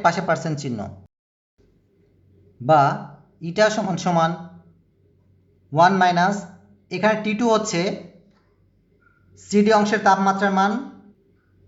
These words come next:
যা ইতিমধ্যে নির্ণয় করেছি টু হান্ড্রেড কেলভিন, কাজেই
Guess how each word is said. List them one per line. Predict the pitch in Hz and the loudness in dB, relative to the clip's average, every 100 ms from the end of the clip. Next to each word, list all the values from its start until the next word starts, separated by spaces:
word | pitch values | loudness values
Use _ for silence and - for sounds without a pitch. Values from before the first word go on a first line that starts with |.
| - | -6
যা | 151 180 | -2 0
ইতিমধ্যে | 202 208 202 | 2 2 2
নির্ণয় | 202 196 202 | 2 0 0
করেছি | 202 196 - 202 196 - | 0 0 0 -2 -2 -4
টু | 190 | 0
হান্ড্রেড | 190 202 202 | 0 0 -2
কেলভিন, | 185 175 208 208 | 0 0 0 2
কাজেই | 185 180 | 0 0